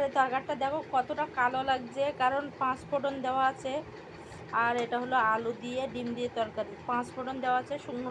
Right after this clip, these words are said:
লঙ্কা দেওয়া আছে, দেখো যার জন্য কালো হয়ে আছে। আর সেই কালো না, কিন্তু এটা পাঁচ ফোড়ন দেওয়া আছে, হেভি সেন্টটা বেরিয়েছে, খেতে কিন্তু সেই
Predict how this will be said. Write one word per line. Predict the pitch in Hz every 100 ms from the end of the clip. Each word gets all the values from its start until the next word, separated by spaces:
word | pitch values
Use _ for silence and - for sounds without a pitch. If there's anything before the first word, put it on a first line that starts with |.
| 247
লঙ্কা | 240 240 226
দেওয়া | 233 247
আছে, | 240 269 269 - - - - - - - 220
দেখো | 226 240 226
যার | 220 214
জন্য | 233 262 254
কালো | 226 226 226
হয়ে | 240 254 277
আছে। | 330 359 - - - - - 233
আর | 240 -
সেই | 269 262
কালো | 269 262 254
না, | 240 247
কিন্তু | 254 240 247 247
এটা | 247 247 - - -
পাঁচ | 240 233
ফোড়ন | 269 247 247
দেওয়া | 247 247
আছে, | 254 285 247 233
হেভি | 226 220 240 -
সেন্টটা | 247 240 240 226
বেরিয়েছে, | 240 240 294 339 - - - - - -
খেতে | 262 294 302
কিন্তু | 320 311 294
সেই | 277 247